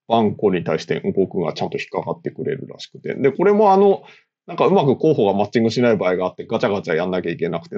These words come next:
で、皆さん苦労してたみたいなんですけど、あの、なんか、一応タイムラインには、あの、うまく組み合わせ作れたパッのがいくつか上がってますんで、まあ、これでやってもいいということになります。ということで、えっと、あ、出してよかったです。あの、ちゃんと答えて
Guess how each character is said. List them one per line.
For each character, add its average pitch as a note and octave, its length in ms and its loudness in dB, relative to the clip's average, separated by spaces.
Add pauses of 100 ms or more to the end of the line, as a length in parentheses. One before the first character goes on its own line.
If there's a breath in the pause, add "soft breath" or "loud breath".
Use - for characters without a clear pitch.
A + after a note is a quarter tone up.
で、 C3 140 4
皆 A#2+ 320 0
さ F#2 120 -6
ん - 60 -14
苦 G2 140 -4
労 E2 140 -4
し - 80 -16
て F2 100 -12
た F2 120 -14
み E2+ 180 -8
た - 80 -8
い - 100 -12
な - 140 -18
ん D2+ 100 -10
で D#2 120 -4
す - 100 -14
け G2+ 140 0
ど、 G#2+ 220 0 (320 loud breath)
あ A2 120 -2
の、 F#2+ 560 2
な G2+ 140 -6
ん - 40 -14
か、 D#2+ 160 -16 (320)
一 A#2 100 -4
応 A2+ 80 2
タ B2+ 120 6
イ A#2+ 40 4
ム A#2 80 6
ラ G#2 140 4
イ E2+ 40 -4
ン - 60 -8
に - 80 -6
は、 - 240 -8
あ G2+ 80 -8
の、 F#2+ 60 -2 (280)
う G2+ 60 -6
ま F2+ 140 -2
く - 240 -12
組 F#2+ 120 -6
み F#2+ 60 -2
合 F2+ 40 -2
わ F2+ 40 -6
せ F2 80 -4
作 - 200 -8
れ E2 120 -2
た - 100 -6
パ - 180 -2
ッ - 40 -4 (360)
の F2+ 140 -6
が D#2+ 140 -8
い - 60 -14
く - 60 -20
つ - 140 -20
か - 220 -18 (400 loud breath)
上 F#2+ 100 -8
が F#2 60 -4
っ E2+ 180 -14
て F#2 80 -10
ま F2 180 -6
す - 220 -12
ん G2 40 -2
で、 A#2 100 2
ま B2+ 100 0
あ、 C3+ 40 -4
こ C#3 100 2
れ B2+ 80 6
で A2 100 4
や G2+ 120 4
っ - 100 -8
て F#2+ 80 -4
も D#2+ 180 -6
い C2 60 -6
い - 40 -14
と - 240 -20
い F2+ 60 -6
う E2+ 100 -8
こ G2+ 220 -8
と A2 120 2
に F2 160 2
な E2+ 140 -2
り D#2 140 0
ま E2 100 -2
す。 - 80 -10
と C#3+ 80 2
い C#3+ 40 6
う C3+ 40 6
こ D3 120 4
と C#3+ 100 6
で、 G#2+ 320 6
え A#2+ 40 6
っ A#2 40 0
と、 A2 560 4 (100)
あ、 A2 60 2
出 - 140 2
し - 40 -14
て G2+ 80 -2
よ G2 120 0
か G2 80 -2
っ F2+ 60 -4
た - 80 -10
で D2+ 60 -6
す。 - 120 -12
あ F#2+ 40 -4
の、 F#2+ 120 -4
ち - 80 -2
ゃ B2+ 40 0
ん - 20 0
と C3 80 0
答 C3 220 2
え A2 60 2
て F2 260 -8